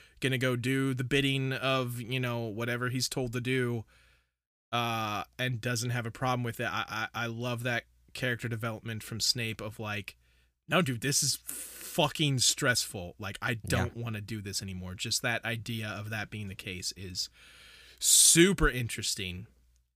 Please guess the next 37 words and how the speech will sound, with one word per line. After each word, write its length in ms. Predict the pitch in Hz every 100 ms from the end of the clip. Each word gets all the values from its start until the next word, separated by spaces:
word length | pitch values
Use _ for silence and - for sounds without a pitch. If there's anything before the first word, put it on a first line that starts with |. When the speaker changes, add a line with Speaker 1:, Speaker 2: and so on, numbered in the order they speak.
| _
Speaker 1:
and 140 | 104
I 100 | 101
am 120 | 98 95
excited 520 | - - 117 104 98
to 100 | 107
see 200 | - 95
where 120 | 92
that 160 | 90 -
goes. 400 | 98 - - - -
Speaker 2:
Do 100 | 127
you 80 | 131
think, 280 | 131 139 120
uh, 520 | 127 117 110 104 85
so 340 | - 123 110 -
I, 120 | -
I 160 | 113 120
wanna 240 | 120 127
pick 220 | 117 123 113
your 100 | 101
brain 280 | 95 107
a 40 | 107
little 180 | 95 92
bit 220 | 95 90
on, 200 | 87 95
like, 200 | 90 -
your 180 | 98 92
theories 640 | - 101 95 92 90 90
and 280 | 85 85 87 _ _ _ _ _ _ -
maybe 240 | 98 92
challenge 400 | - 110 98 95
you 80 | 92
to 80 | 92
think 220 | 98 92
about 280 | 90 85 -
stuff. 360 | - 87 - - _
Speaker 1:
Sure. 720 | - - - 113 160 262 87 -
Speaker 2:
Uh, 600 | 104 104 98 95 92